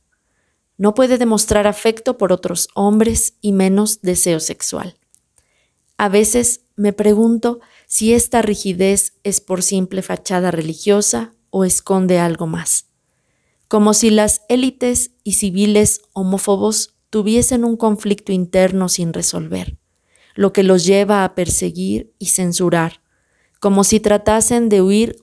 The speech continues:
de una parte de ellos mismos con la que no pueden lidiar. El deseo que pueden tener dos o más hombres entre sí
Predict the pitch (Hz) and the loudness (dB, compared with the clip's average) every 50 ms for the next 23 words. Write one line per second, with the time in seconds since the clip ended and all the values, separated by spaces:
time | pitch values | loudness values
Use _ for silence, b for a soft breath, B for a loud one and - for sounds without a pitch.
0 | - - 185 190 190 202 214 240 240 240 226 214 214 214 - 214 185 196 190 196 | -8 -2 0 0 2 2 2 2 0 2 0 -2 0 0 0 2 4 4 4 4
1 | 180 180 190 185 185 190 190 196 202 202 202 208 208 208 214 202 - - - 202 | 4 2 2 2 2 0 2 2 2 2 2 2 2 2 0 0 -4 -4 -4 -4
2 | 190 185 185 180 - 175 175 185 185 - 196 180 175 175 170 160 160 156 165 165 | -2 0 0 -2 -2 -2 -2 -2 -2 0 0 0 0 0 -2 -2 -4 -4 -4 -4
3 | 165 170 - - _ _ _ _ _ _ _ _ _ _ _ _ _ _ _ _ | -6 -6 -10 -16 _ _ _ _ _ _ _ _ _ _ _ _ _ _ _ _
4 | _ _ _ _ _ _ _ _ _ _ - 208 190 190 175 196 196 196 - - | _ _ _ _ _ _ _ _ _ _ -2 -2 -2 0 0 0 0 0 0 2
5 | 233 233 247 247 247 247 - 196 - - 190 190 196 196 190 190 190 185 180 185 | 2 2 2 2 0 -2 -6 -10 -6 -4 -4 -2 -2 -4 -6 -6 -6 -4 -4 -2
6 | 202 220 220 - b b b b b b b b b b 180 160 196 202 214 226 | -2 -2 -4 -6 b b b b b b b b b b -2 2 2 4 4 2
7 | 214 - - - - 196 185 185 185 180 175 - - _ - 196 190 196 202 208 | 0 -2 -4 -6 -8 -6 -4 -4 -2 -2 -2 -4 -4 _ -6 -4 -4 -2 -2 -2
8 | 208 - - 180 170 170 170 165 160 - - 196 208 208 _ | -2 -4 -4 -4 -4 -6 -6 -6 -6 -4 -4 -6 -8 -10 _